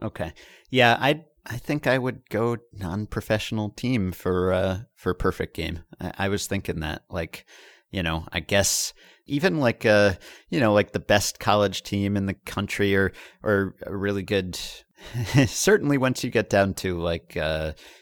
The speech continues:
below Division One, let's say, I, I'd say the, the odds are in favor of perfect game. And maybe even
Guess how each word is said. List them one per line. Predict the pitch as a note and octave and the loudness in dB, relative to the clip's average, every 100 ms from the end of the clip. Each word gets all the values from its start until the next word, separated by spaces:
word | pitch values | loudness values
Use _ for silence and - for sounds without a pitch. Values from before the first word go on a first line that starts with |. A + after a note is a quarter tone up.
| _ | _
below | - F2 F#2+ F#2+ | -2 2 2 2
Division | F2 F#2 F2 E2+ D#2 | 0 -2 -2 -4 -4
One, | D#2+ G#2 G2+ G2 F#2 - | 0 2 2 0 -4 -4
let's | G2+ - | -6 -4
say, | - G2 F#2+ F2 - | -2 0 0 -2 -10
I, | - - | -12 -10
I'd | - E2+ - | -8 -8 -6
say | E2 E2 D#2+ - - | -4 -4 -4 -10 -8
the, | E2+ - | -6 -6
the | - E2+ | -4 -2
odds | E2 - | -4 -4
are | E2 | -4
in | E2+ E2+ | -4 -4
favor | F2+ F2 F2 E2 | -2 -2 -4 -8
of | - | -6
perfect | - F2 F2 - | -6 -4 -6 -4
game. | F#2 F2 - - - - - _ - | -2 -2 -6 -14 -20 -20 -20 _ 0
And | F3 E3 D#3+ - - | 2 2 0 -6 0
maybe | C3 B2+ A2+ G#2+ | 2 2 2 0
even | G2 G2 F#2 | 0 0 -2